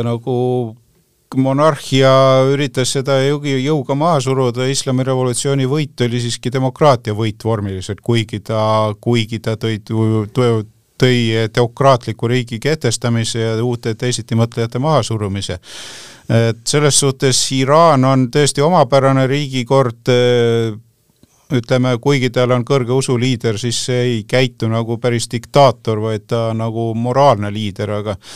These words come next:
ja Iraanis on nagu reformistide ja liberaalid või reformistide ja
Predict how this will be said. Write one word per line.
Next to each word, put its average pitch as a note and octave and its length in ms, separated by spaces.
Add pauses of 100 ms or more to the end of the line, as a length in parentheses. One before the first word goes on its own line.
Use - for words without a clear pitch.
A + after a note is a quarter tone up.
(380)
ja A#2+ 260
Iraanis B2 440
on A#2 120
nagu A#2 180
reformistide A#2+ 800
ja A#2 40
liberaalid A2+ 680
või A#2 80
reformistide A#2+ 840
ja A#2 80